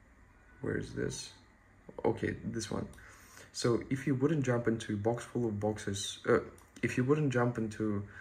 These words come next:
if you wouldn't jump into a box full of snakes to get our E R P, you have to pay nothing.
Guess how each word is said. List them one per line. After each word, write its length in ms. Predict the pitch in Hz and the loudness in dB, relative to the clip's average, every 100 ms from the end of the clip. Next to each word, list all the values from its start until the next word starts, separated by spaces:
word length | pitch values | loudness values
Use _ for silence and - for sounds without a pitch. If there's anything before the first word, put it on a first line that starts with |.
| - - - - - - - - - _ | -18 -18 -18 -18 -18 -18 -20 -20 -20 _
if 180 | 139 131 | 0 4
you 80 | 135 | 6
wouldn't 400 | 123 151 170 147 | 6 6 6 6
jump 240 | 120 120 | 4 4
into 300 | 120 113 - | 2 0 -2
a 20 | 101 | 2
box 280 | 107 113 | 2 0
full 180 | - 107 | -2 -2
of 100 | 101 | -2
snakes 360 | - 131 131 131 | 2 4 4 2
to 60 | |
get 140 | 117 107 | 0 2
our 260 | 104 - | 0 0
E 60 | 107 | 0
R 100 | 104 | -2
P, 140 | 101 | -2
you 160 | 156 123 | 0 2
have 140 | 117 | 0
to 80 | 110 | 0
pay 160 | 104 107 | 0 0
nothing. 420 | 104 104 90 | 0 0 -2